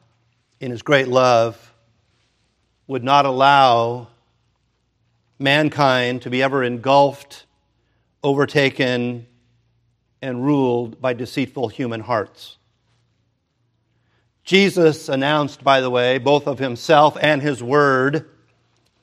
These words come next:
that there is eternal truth. He said it,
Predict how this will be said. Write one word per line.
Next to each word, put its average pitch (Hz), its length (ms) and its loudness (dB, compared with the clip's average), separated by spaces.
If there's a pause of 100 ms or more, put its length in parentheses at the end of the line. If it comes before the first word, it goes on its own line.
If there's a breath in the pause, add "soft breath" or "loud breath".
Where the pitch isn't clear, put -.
(1000 soft breath)
that 135 240 2
there 156 240 6
is 160 320 4
eternal 147 520 -2
truth. 131 580 -6 (1500)
He 135 140 -8
said 143 240 4
it, 151 240 0